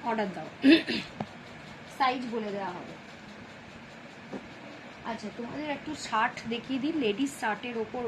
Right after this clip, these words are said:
রয়েছে, থ্রি কোয়ার্টার হাতা পেয়ে যাবে, আজরাক। এটা কিন্তু আজরাকের দেখাচ্ছি। আংরক্ষা প্যাটার্নের কুর্তিটাও কিন্তু তোমাদের আজরাকের ওপরই দেখিয়েছি। এটা দেখো, আজরাকের ওপর রয়েছে, খুব সুন্দর একটা প্রিন্ট রয়েছে, ফিস কাটিংয়ের ওপর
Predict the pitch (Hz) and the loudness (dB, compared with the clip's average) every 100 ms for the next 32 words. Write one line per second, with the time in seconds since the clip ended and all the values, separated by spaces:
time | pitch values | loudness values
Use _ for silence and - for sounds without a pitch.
0 | 202 180 - 262 - - - - - - | 0 -2 -4 -6 -8 -12 -14 -14 -14 -14
1 | - - - - - - - - - - | -14 -14 -14 -14 -14 -14 -14 -14 -14 -14
2 | - - - - 311 - 277 269 277 214 | -14 -14 -10 -4 -2 2 4 4 2 0
3 | 208 233 226 233 233 240 233 294 - 240 | 0 0 -6 -4 -4 -4 -2 -4 2 2
4 | 240 240 202 - 233 240 269 285 339 269 | 2 2 0 0 -8 -4 -4 -2 4 4
5 | 208 220 214 220 214 247 226 330 339 - | 4 0 -2 0 0 -2 0 0 0 -4
6 | - - - - - 247 277 285 302 269 | -12 -10 -10 -6 2 4 6 4 2 2
7 | 254 262 277 254 208 247 269 269 254 254 | 4 4 2 0 -2 0 0 0 -2 -2
8 | 254 233 262 302 208 196 208 240 214 247 | -2 0 2 4 4 2 -2 -2 -4 -2
9 | 269 208 - - - 170 - - - 240 | 0 0 -2 -8 -8 -10 -12 -14 -4 4
10 | 262 262 294 - 208 - 233 254 240 226 | 6 6 2 2 0 2 -2 2 2 4
11 | 254 214 196 202 262 294 - 285 269 285 | 4 4 2 -2 -4 -4 -4 0 2 2
12 | 320 294 277 262 254 233 214 233 240 226 | 2 2 2 0 2 2 2 2 0 2
13 | - - - - - - 262 - 262 208 | 0 -2 -6 -12 -6 2 2 4 2 4
14 | 247 247 226 202 | 2 2 2 2